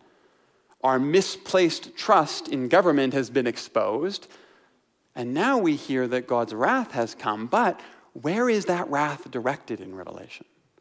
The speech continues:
According to John, it is directed at that which destroys God's earth. So salvation is the healing of the cosmos. We already knew that from the start when we looked at Isaiah, but the renewing of the world also means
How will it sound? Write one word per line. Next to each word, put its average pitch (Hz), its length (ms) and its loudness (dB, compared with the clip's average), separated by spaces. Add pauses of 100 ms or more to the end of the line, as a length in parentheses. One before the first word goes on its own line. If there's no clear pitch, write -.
(880)
According 247 360 0
to 202 80 0
John, 139 480 2 (460)
it 139 140 0
is 127 160 -2
directed 175 560 -2
at 165 240 -8
that 170 400 -2
which - 240 -8
destroys 131 840 -4
God's 110 480 -6
earth. 95 260 -18 (1600)
So - 180 0
salvation 226 480 0
is 170 140 0
the 156 60 -4
healing 175 380 2
of 156 60 0
the 143 60 -4
cosmos. 127 500 0
We 196 100 2
already 190 160 4
knew 160 300 2
that 190 240 4
from 143 140 -2
the 127 60 -2
start 180 400 4
when 127 120 -2
we 120 80 -2
looked 156 240 0
at 139 80 0
Isaiah, 120 500 4
but 127 140 -2
the 139 80 -2
renewing 170 480 0
of 139 60 0
the 127 60 -2
world 226 400 6
also 143 360 2
means 113 720 -2